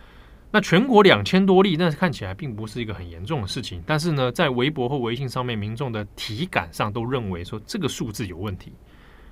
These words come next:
因为看到说跑去医院的想要就诊的人数，哦，视觉上看起来很多人，或者他自己在社群媒体上面看到的这种情况，感觉应该是超过两千多例。那实际上数字为什么会这样，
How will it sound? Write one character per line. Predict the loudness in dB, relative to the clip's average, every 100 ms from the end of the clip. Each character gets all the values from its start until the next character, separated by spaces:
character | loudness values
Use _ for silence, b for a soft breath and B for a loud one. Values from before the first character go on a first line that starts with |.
| b -2
因 |
为 | 0
看 | 2
到 | 2 2
说 | 0
跑 | -2 0 0
去 | -2 -6
医 | 0 2 4
院 | 4 2 0
的 | -6 -10 -16 -20 b b b
想 | -2 0 2
要 | 0
就 | 2 2 2
诊 | 0
的 | -4
人 | -6 -8
数， | -6 -6 -6 -12
哦， | -20 -20 -12
视 | -4 -2
觉 | 0 0
上 | -2
看 | -4 -8
起 | -8
来 |
很 | -10 -10 -10 -6
多 | -4 -4
人， | -6 -10 -20 b b b b
或 | 4
者 |
他 | 4 4
自 | 0
己 | 0
在 | 0 -2
社 | -2 2
群 | 2 0
媒 | -4 -4
体 | -4
上 | -4 -6
面 | -6
看 | -6 -2
到 | -2
的 | -2
这 | -6 -8
种 | -8
情 | -8 -8
况， | -4 -4 -4 B B B B
感 | -6 -6
觉 | -6
应 | -4 -4 -2
该 | -4
是 | -6
超 | -8 -8
过 | -4 -6
两 | -6 -10
千 | -10 -6
多 | -6
例。 | -4 -6 -10 -20 -14
那 | -12 -12 -16 -20 -16
实 | -8 -2
际 | 2
上 | 2
数 | 2 0
字 | 0
为 | 0
什 | -2
么 |
会 | -2 -2
这 | 0 0
样， | 0